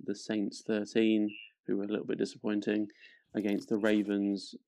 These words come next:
who scored twenty-seven. They are top of the A F C North currently. Uh, so currently sitting in second is the Bengals. They improved over last week. They scored forty-two against the Panthers, twenty-one.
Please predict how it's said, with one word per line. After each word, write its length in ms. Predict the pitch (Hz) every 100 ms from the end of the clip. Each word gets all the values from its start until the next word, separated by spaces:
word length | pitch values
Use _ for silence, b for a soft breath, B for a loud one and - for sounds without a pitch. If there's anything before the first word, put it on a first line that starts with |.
| _
who 120 | 107
scored 240 | - - -
twenty-seven. 960 | 110 101 - - 113 104 104 101 104 -
They 140 | 104
are 120 | 101
top 260 | 101 - -
of 120 | -
the 80 | 113
A 60 | 110
F 80 | 104
C 140 | 113
North 300 | 110 117 117 117
currently. 480 | 110 110 110 113 110 B B B B B _ _ -
Uh, 140 | - -
so 200 | - -
currently 300 | - - -
sitting 300 | - 107 107
in 120 | 107
second 580 | - 117 - 107 104 101
is 220 | - 95 -
the 80 |
Bengals. 760 | - - 117 120 117 117 117 -
They 320 | 107 104 104 B B B B B -
improved 640 | - 104 - 123 123 - - -
over 200 | 107 107
last 300 | 107 110 -
week. 300 | 117 113 - -
They 60 |
scored 240 | 110 - -
forty-two 680 | - 120 117 - 123 120 123 b b b b b _ _
against 380 | 104 101 - -
the 80 | -
Panthers, 460 | 110 104 101 101 -
twenty-one. 640 | - 101 107 104 120 120